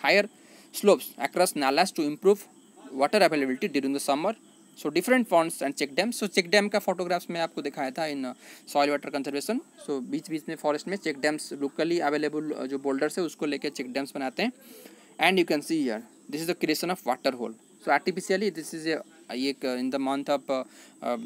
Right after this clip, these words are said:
uh, December to January यहाँ पे एक, uh, पॉन्ड बनाया गया है in forest area and during the time of, uh,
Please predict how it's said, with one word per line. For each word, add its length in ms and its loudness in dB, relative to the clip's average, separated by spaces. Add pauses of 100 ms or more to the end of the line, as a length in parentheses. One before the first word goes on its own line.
(260)
uh, 380 -8
December 340 -4
to 100 -4
January 320 -2
यहाँ 220 -2
पे 160 -2
एक, 80 -4
uh, 500 -16 (200)
पॉन्ड 240 2
बनाया 220 0
गया 220 0
है 200 -4
in 80 -10
forest 260 -4
area 300 2 (300)
and 180 2
during 220 2
the 60 -6
time 260 2
of, 100 -16
uh, 180 0